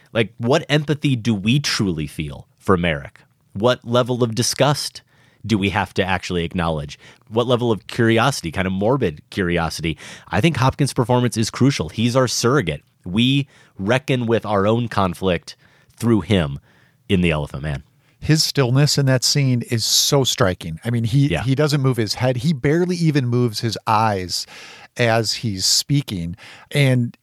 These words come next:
Speaker 2: it also makes me wonder if he can be sometimes a hard actor to act opposite of, you know, because if, if you're looking for information to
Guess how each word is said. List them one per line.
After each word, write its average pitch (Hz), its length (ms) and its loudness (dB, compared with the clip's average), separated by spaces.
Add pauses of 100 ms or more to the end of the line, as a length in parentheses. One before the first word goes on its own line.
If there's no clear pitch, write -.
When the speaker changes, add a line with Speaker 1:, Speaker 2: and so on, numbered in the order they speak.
Speaker 2:
it 160 60 0
also 220 260 0
makes 220 160 -2
me 190 60 2
wonder 143 260 2
if 120 200 2
he 143 200 2
can 202 540 0
be 98 240 -2
sometimes 107 720 -2 (320)
a 117 80 0
hard 127 420 0
actor 113 440 -2
to 127 260 -6
act 117 300 -2 (100)
opposite 151 480 0
of, 214 260 0 (440)
you 139 160 2
know, 139 180 4
because 139 360 0
if, 127 260 -2
if 143 160 -4
you're 135 180 2
looking 151 460 0
for 127 440 2 (600)
information 127 880 -2
to 113 500 -2